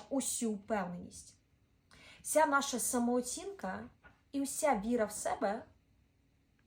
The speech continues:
просто кудись зникає. А що, якби ми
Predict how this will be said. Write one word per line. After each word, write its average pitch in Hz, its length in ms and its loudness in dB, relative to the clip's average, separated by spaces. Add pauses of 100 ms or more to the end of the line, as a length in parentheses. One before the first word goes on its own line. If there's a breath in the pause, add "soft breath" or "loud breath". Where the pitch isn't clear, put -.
(320)
просто 214 520 -4
кудись 202 340 -6
зникає. 202 760 -6 (1300 loud breath)
А 233 80 -4
що, - 200 4
якби 294 240 6
ми 311 300 2